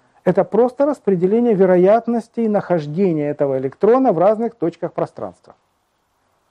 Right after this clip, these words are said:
То есть возведите пси в квадрат, и вы получите вероятность найти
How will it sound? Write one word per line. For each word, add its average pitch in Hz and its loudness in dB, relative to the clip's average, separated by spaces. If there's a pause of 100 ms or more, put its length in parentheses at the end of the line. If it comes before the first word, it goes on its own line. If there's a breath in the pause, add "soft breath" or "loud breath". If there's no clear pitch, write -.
(760)
То - -12
есть 139 -6
возведите 160 2
пси - -4
в 117 -6
квадрат, 208 0 (520)
и 202 4
вы 214 4
получите 254 2 (1200)
вероятность 175 2
найти 160 -2